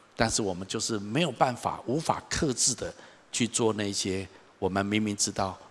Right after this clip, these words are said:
不应该做的事情。圣经说这就是一种罪的力量，一种罪的权势。唯有当我们在基督耶稣里面的时候，我们跟上帝恢复关系之后，我们才开始有能力，开始有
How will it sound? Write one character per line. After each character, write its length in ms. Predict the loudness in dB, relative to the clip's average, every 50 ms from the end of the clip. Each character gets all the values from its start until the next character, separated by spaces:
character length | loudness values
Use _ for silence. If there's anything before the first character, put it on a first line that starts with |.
| -8 -2
不 100 | 0 0
应 140 | 0 0 -4
该 160 | -6 -6 -6
做 160 | -6 -8 -8
的 80 | -6 -4
事 180 | -4 -4 -2
情。 160 | -4 -8 -10 -12 -16 -20 -20 -6 2
圣 160 | 6 6 8
经 100 | 8 6
说 160 | 6 6 4
这 100 | 4 4
就 160 | 2 2 2 2
是 120 | 2 2
一 40 | 0
种 160 | 0 -2 -2 2
罪 240 | 2 2 2 2 0
的 100 | 0 -2 -2
力 160 | 0 -2 0
量， 200 | 0 0 0 0 -2 -8 -16 -20 -20 -20 -20 -20 -20 -6 0
一 80 | 0
种 180 | 2 2 2 -2 -2 0
罪 220 | 2 4 4 4
的 100 | 2 0 0
权 300 | 0 0 0 -2 -2 2
势。 200 | 4 4 4 4 0 -6 -12 -18 -20 -20 -20 -20 -20 -20 -6 6
唯 120 | 8 10 10
有 140 | 10 8
当 200 | 10 10 10 10 10
我 100 | 8 4
们 80 | 6
在 100 | 6 4
基 160 | 6 6 4 4
督 180 | 6 6 6 6
耶 100 | 6 6
稣 180 | 4 2 2
里 140 | 0 0 -2
面 180 | 2 2 2 2
的 80 | 2
时 200 | 2 0 0 0
候， 120 | 0 0 0
我 80 | 0
们 80 | 0 4
跟 140 | 4 6 6
上 260 | 8 8 6 6 4 4
帝 160 | 4 4 4
恢 240 | 4 4 4 4 4
复 220 | 2 2 -2 -2
关 260 | 0 4 4 4 4 4
系 160 | 2 0 2
之 180 | 2 0 0
后， 240 | 0 2 2 2 2 2 -4 -12 -14 0
我 160 | 6 6 6
们 160 | 6 6 2 0 2
才 300 | 2 2 4 4 2 2
开 260 | 2 4 4 4 6
始 220 | 6 4 2 2 2
有 220 | 2 4 4 4
能 420 | 2 4 4 4 4 6 6 6
力， 240 | 8 8 6 6 2 -2 -10 -16 -18 -12
开 160 | 0 2 4 6
始 180 | 6 4 4
有 140 | 2 -2 -2